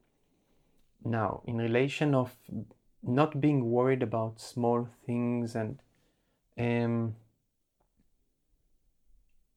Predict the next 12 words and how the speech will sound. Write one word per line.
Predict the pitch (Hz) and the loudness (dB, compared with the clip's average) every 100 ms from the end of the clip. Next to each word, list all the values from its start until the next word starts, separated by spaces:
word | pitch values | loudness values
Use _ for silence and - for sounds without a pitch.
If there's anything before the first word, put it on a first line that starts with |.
| _ _ _ _ _ _ _ _ _ _ _ _ _ - | _ _ _ _ _ _ _ _ _ _ _ _ _ -2
if | 123 - | 0 2
you | 131 | 4
would | 127 | 4
ask | 143 143 147 - _ _ | 2 0 -2 -12 _ _
me | 139 139 139 135 131 123 _ _ _ _ _ | 0 4 4 4 2 -2 _ _ _ _ _
ten | 127 147 | -2 2
years | 185 196 190 | 2 2 2
ago, | 185 185 208 233 240 _ _ _ | 2 4 4 2 0 _ _ _
I | 127 | 0
wouldn't | 127 131 135 127 | 2 2 0 -2
have | - 120 117 | -4 -4 -2
an | 113 | -4